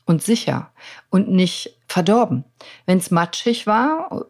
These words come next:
vielleicht schon leicht verfault oder schimmelig, dann lieber Finger weg, dann war es nicht mehr gut. Deswegen mögen wir, das haben wir tatsächlich tief in uns, instinktiv, dieses Knacken. Aber Knacken ist, äh, mehr, ist nämlich auch eine coole Erfahrung, so sensorisch, also von unseren Sinnen her, akustisch.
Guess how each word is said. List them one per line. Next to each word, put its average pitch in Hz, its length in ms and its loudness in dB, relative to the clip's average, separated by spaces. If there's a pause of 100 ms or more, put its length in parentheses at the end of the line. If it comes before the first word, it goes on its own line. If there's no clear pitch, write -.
vielleicht - 380 -4
schon 170 140 -2
leicht 160 260 0
verfault 160 540 -2
oder 165 180 -4
schimmelig, 170 480 -2
dann 196 180 0
lieber 226 220 0
Finger 196 360 0
weg, - 220 -16
dann 143 160 -8
war 165 100 -4
es - 120 -8
nicht 170 160 -10
mehr 180 100 -2
gut. - 300 -6
Deswegen 160 360 -2 (460)
mögen 226 480 4
wir, 190 140 2
das 180 160 -2
haben 208 100 0
wir 202 80 0
tatsächlich 196 680 -4
tief 247 320 2
in 214 200 2
uns, 208 260 0
instinktiv, 190 760 -4
dieses 160 460 -4 (440)
Knacken. - 360 -2
Aber - 180 2
Knacken 311 360 0
ist, 233 220 0
äh, 196 180 2
mehr, 208 380 4
ist 208 120 -4
nämlich 202 180 0
auch 196 140 -2
eine 175 100 -4
coole 247 320 0
Erfahrung, 208 580 2
so 165 160 -2
sensorisch, 180 720 0
also 160 180 -2
von 156 220 -4
unseren 165 400 0
Sinnen 180 440 2
her, 160 380 2
akustisch. - 760 -2